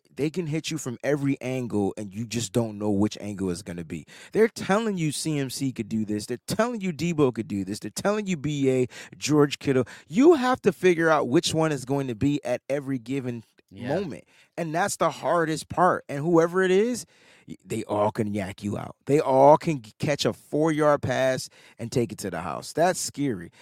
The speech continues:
Speaker 1: Hell,
Speaker 2: I love it.
Speaker 1: shoot, if Elijah Mitchell play, it might even be him getting, getting some of those catches.
Speaker 2: I
Speaker 1: He had a
Speaker 2: love
Speaker 1: nice
Speaker 2: it. I
Speaker 1: touchdown from
Speaker 2: love
Speaker 1: Brock
Speaker 2: this
Speaker 1: last year.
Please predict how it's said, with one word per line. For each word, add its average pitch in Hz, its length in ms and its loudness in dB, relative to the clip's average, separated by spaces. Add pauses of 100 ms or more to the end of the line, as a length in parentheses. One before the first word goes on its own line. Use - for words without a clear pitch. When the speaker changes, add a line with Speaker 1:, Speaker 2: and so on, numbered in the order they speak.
(160)
Speaker 1:
Hell, 202 160 2
Speaker 2:
I 151 60 0
love 104 80 -10
it. 104 80 -6
Speaker 1:
shoot, 190 300 0
if - 120 -20
Elijah 151 320 2
Mitchell 156 240 2
play, 160 240 0
it 170 60 -4
might 165 200 0
even 190 180 -6
be 190 140 -4
him 226 220 -2
getting, 101 280 -10 (280)
getting 110 160 -6
some 123 200 0
of 117 60 0
those 107 180 0
catches. - 540 -8 (100)
Speaker 2:
I - 40 -18 (120)
Speaker 1:
He 113 60 -10
had 113 80 -8
a 113 40 -12
Speaker 2:
love 135 180 2
Speaker 1:
nice - 20 4
Speaker 2:
it. 123 100 -2
I 151 60 0
Speaker 1:
touchdown 143 160 2
from 147 120 -2
Speaker 2:
love 202 180 8
Speaker 1:
Brock 127 120 4
Speaker 2:
this 208 120 2
Speaker 1:
last 208 80 0
year. 95 40 -4